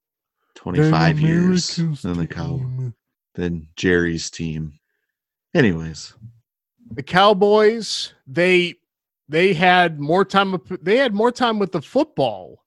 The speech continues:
Speaker 2: than the Eagles did, and they s-, could still only muster up nine points. Ben DiNucci, I think that's his name. I keep wanting to call him Tony DiNucci,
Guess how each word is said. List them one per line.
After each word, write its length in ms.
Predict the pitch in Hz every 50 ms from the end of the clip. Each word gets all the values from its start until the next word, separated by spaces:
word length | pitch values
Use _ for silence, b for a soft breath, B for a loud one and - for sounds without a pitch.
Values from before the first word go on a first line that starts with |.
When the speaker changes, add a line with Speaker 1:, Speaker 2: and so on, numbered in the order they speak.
| _ _
Speaker 2:
than 560 | - 110 131 151 156 147 135 127 123 117 107 - _ _ _ _ -
the 80 | 160 156
Eagles 440 | 175 196 190 160 175 160 147 117
did, 520 | 117 113 156 151 135 127 123 110 107 107 - _ _ _ _ _ _ -
and 100 | 127 147
they 40 |
s-, 140 | 147 143 -
could 200 | - - 170 147
still 380 | - - - - 277 262 240 196
only 180 | 175 165 156
muster 420 | 147 147 156 156 143 - - 160 147
up 120 | 143 123
nine 360 | 123 131 135 135 135 131 120
points. 680 | 107 - 131 127 117 104 98 - _ - - - - _ _ _ _ _ _ _ _ _ _ _ _ _ _ _ _ _ _ _ _ _ _ _ _ _ _ _ _ _ _ _ _ _ _ _ _ _ _ -
Ben 260 | 143 165 202 214 185
DiNucci, 760 | 185 185 165 143 147 165 196 196 - - 226 226 226 220 185
I 120 | 139 131
think 280 | - - 165 175 196 175
that's 200 | 202 196 190 -
his 220 | 202 196 165 -
name. 440 | 196 180 190 196 214 226 226 240 214 - _ -
I 80 | 127 131
keep 300 | - - 196 214 - -
wanting 300 | 185 185 185 190 190 180
to 60 | 170
call 300 | - - - 175 170 175
him 140 | 170 156 131
Tony 400 | - - - 170 175 180 202 202
DiNucci, 800 | 170 190 190 185 190 196 202 185 - - 214 220 220 226 220